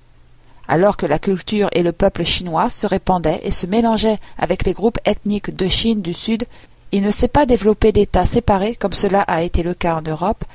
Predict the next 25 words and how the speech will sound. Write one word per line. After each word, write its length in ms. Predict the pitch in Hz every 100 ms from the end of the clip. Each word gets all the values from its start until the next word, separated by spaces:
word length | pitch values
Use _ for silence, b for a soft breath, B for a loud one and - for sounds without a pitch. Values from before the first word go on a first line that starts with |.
| B B
avec 240 | 185 196
l'interaction 600 | 220 240 226 202 - -
des 120 | 175 165
Romains 380 | 170 170 185 -
et 80 | 202
des 220 | 160 196
autres 180 | 233 190
peuples. 360 | - 123 - - - - - - - - - b b b - -
Dans 180 | 143
le 100 | 160
nord 200 | 165 202
de 80 | 185
la 160 | 147 160
Chine, 320 | - 269 285 B B B
des 100 | 180
peuplements 520 | 247 254 269 247 277 339
et 80 | 185
de 80 |
constantes 540 | 180 226 202 226 220 190
invasions 480 | 180 180 175 208 -
et 140 | 151
installations 640 | 165 - 190 185 175 196 185
par 160 | 151
les 100 | 156
Turcs, 380 | 156 247 277 -